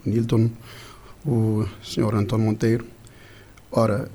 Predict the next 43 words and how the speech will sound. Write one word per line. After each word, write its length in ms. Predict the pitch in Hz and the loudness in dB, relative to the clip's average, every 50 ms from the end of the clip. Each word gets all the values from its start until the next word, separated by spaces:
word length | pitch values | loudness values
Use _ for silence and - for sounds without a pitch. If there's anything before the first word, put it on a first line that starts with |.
| - - 147 | -8 -2 2
dizer 380 | 139 147 135 120 139 135 120 117 | 4 4 4 6 6 4 4 4
que 340 | - 139 127 123 120 117 | 4 4 4 6 6 6
nós 300 | 117 120 120 117 110 - | 6 6 6 6 6 2
sabemos, 360 | - 117 110 120 117 110 101 104 | 0 2 4 6 6 6 4 2
e 80 | 117 | 0
o 80 | 113 107 | 0 2
senhor 200 | - 123 110 110 | 2 2 2 2
ali 100 | 110 110 | 0 0
já 140 | 107 117 113 | 0 0 0
tinha 180 | - 113 107 | 2 2 2
dito, 320 | 107 117 113 - - - - - | 2 2 2 4 4 2 4 2
que 140 | - - 110 | 2 0 0
Cabo 280 | - - 127 110 104 101 | 2 2 2 2 4 4
Verde 280 | 110 110 110 - - | 4 2 2 2 0
sofre 500 | - - 123 107 101 - - - - 117 | 0 2 2 2 2 0 -2 -4 -2 -2
a 180 | 98 98 98 104 | 0 0 0 -2
influência 640 | 113 110 - - 110 110 110 113 110 - 113 113 - - - - - - - - - - - - | -4 -4 -2 0 2 2 2 2 0 -2 -4 -4 -6 -8 -16 -20 -20 -20 -20 -20 -20 -20 -12 -6
das 380 | 160 143 127 131 123 - - | -2 2 4 4 4 4 2
secas 380 | - 123 113 - - 117 - - | 2 2 2 2 2 0 0 2
cíclicas. 640 | - 120 - - - - - 90 - - - - - - - - - | 0 0 0 -2 -4 -4 -4 -6 -6 -8 -10 -12 -16 -20 -12 -2 4
E, 60 | 147 | 6
logicamente, 560 | 143 139 127 131 127 - 131 127 127 123 120 | 8 8 8 8 6 6 8 8 8 8 6
também 300 | 123 123 113 120 117 117 - - - - - - - - - - - - - - - | 6 6 6 6 6 4 2 -4 -14 -18 -18 -20 -20 -20 -20 -20 -20 -20 -20 -2 4
tem 360 | - 143 131 127 127 127 123 117 | 8 8 10 10 8 8 6 6
sofrido 480 | - - - 117 - - 135 120 151 147 143 120 | 4 4 2 2 2 2 2 2 2 2 2 4
o, 220 | 117 117 120 131 | 4 4 2 2
o 40 | 135 123 | 2 0
efeito 320 | 117 - - 139 131 120 | 0 4 4 6 6 6
das 120 | 123 120 | 6 6
alterações 520 | 117 110 107 131 127 117 - 117 113 - - | 6 4 4 4 2 2 2 2 2 0 0
climáticas 760 | - 139 113 117 113 113 117 117 - 120 110 113 - - - - | 2 2 4 4 2 2 0 0 0 0 -2 -2 -4 -8 -8 -6
e 80 | 190 135 | -6 0
todos 320 | - 151 127 113 113 - | 2 2 2 2 2 0
o, 260 | 120 113 110 107 107 107 - - - - - - - - - - - | 0 2 2 0 -2 -4 -8 -6 -6 -6 -6 -8 -10 -14 -16 -8 -2
os 180 | - 127 110 113 | 0 0 2 2
outros 240 | 120 113 117 - - | 2 2 0 -4 -8
que 80 | - | -8
podem 300 | - - 120 113 113 110 | -2 0 2 2 2 2
surgir 400 | - - - 110 101 107 117 113 | 2 0 -2 0 2 2 2 2
advenientes 480 | 113 104 101 104 110 113 113 113 117 - | 2 2 2 4 4 6 4 4 2 0
das 160 | 113 110 101 | 0 0 2
alterações 500 | 113 101 110 113 104 - - 120 104 - | 0 0 0 0 0 0 2 2 0 0
climáticas. 720 | - 113 110 92 85 82 - - - - - - - - | 0 0 2 2 0 -2 -4 -8 -10 -10 -10 -10 -10 -14